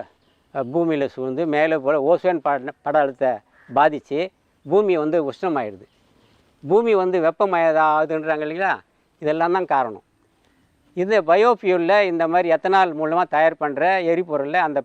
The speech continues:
பிரச்சனைலாம் வரல. அப்போ ஏன் இதை வந்து ஒரு அரசாங்கம் வந்து முன்னெடுத்து முனைப்பா பண்ணக்கூடாது?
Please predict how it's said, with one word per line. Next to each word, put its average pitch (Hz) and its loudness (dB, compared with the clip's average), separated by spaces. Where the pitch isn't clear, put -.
பிரச்சனைலாம் 160 -4
வரல. 131 -4
அப்போ 165 -2
ஏன் 214 4
இதை 190 0
வந்து 180 0
ஒரு 165 2
அரசாங்கம் 160 0
வந்து 160 -6
முன்னெடுத்து 170 -2
முனைப்பா 151 -4
பண்ணக்கூடாது? 123 -6